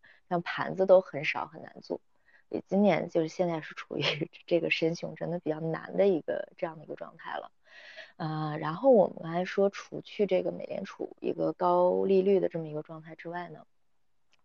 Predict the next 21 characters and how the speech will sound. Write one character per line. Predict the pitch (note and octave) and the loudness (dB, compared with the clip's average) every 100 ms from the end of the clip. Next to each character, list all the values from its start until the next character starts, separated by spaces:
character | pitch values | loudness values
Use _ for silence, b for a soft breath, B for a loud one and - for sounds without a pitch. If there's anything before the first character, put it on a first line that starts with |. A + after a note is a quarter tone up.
| - | -12
啊， | D#3 D#3+ D#3+ - _ b b b | -10 -12 -14 -18 _ b b b
包 | F#3 | 6
括 | F#3 G#3+ | 8 8
我 | E3+ - | 6 2
们 | D#3 D3 D#3+ G#3 _ _ - | 0 0 0 -2 _ _ 6
对 | G3 | 8
于 | G3 | 10
整 | F#3 - | 8 6
个 | F3 F3 _ _ _ | 4 4 _ _ _
就 | - E3 | 0 0
是 | E3 | 0
比 | - - | -2 -2
特 | - G3+ | 2 6
币 | C4 | 10
的 | G#3+ | 10
这 | D#3+ E3 | 8 2
个 | E3 | 0
价 | - F3 | 0 0
格 | E3 | 2
预 | E3+ F3 | 0 0
期， | - - G3+ G#3+ | -4 0 2 2